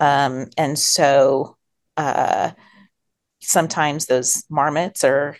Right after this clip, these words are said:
can, they can move pretty quick, and finding them and zooming out to find them and then back in. Um, but it was pretty easy with this, um, light of a,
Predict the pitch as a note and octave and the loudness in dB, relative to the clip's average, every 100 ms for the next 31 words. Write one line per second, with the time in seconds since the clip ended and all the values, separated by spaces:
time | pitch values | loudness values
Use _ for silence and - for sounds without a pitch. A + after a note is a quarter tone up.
0 | _ - F#3 - C#3+ F3+ D3+ C3+ D3 - | _ -6 -4 0 -2 -2 -6 -8 -10 -6
1 | C#3+ - - G3+ - C3+ B2 - - C3+ | -6 -2 2 2 2 -4 -4 -6 2 2
2 | C3+ D#3 F3+ E3+ F3 E3+ F#3+ C3 A#2 D3+ | 2 -2 -2 0 2 2 0 -2 -8 -6
3 | D#3+ D#3+ D3 - C#3+ D3+ G3 - C3+ C3 | -4 -2 -2 0 2 2 0 -4 0 0
4 | C3+ D#3 D#3+ E3 C#3 C3+ B2+ A#2+ C#3+ - | 0 0 -2 -2 -6 -6 2 2 2 -4
5 | C#3+ C3 C#3 F#3+ - - - - - - | -6 -6 -4 -8 -10 -20 -20 -20 -6 0
6 | D3+ C#3 D#3 - D#4 F4 - C#4 A#3 - | 2 2 -2 0 2 2 0 -2 -2 -4
7 | G3+ G#3 D#3+ C#3 - D#3+ C#3 - - - | -4 -2 -4 -4 0 2 2 -2 -16 -18
8 | - - C3 D#3+ C#3+ - - - C#3+ C3+ | -20 -20 0 2 2 0 -6 -4 -4 -2
9 | A#2+ - E3 _ _ D3+ C#3+ D#3 C#3 B2 | -6 -10 -14 _ _ 2 2 2 -2 0
10 | G#2+ | -2